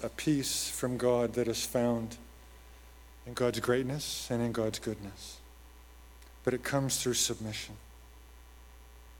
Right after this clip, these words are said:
And just like the Egyptian must have felt like a sucker punch on the nose when he says,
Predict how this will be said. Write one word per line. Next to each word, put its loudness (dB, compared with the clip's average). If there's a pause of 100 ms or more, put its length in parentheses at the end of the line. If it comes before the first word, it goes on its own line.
(140)
And -4
just 4
like 4
the 6
Egyptian 2 (1000)
must 4
have 2
felt 6
like 0
a -4
sucker 2
punch 2
on 2
the 2
nose 0
when -2
he -2
says, -2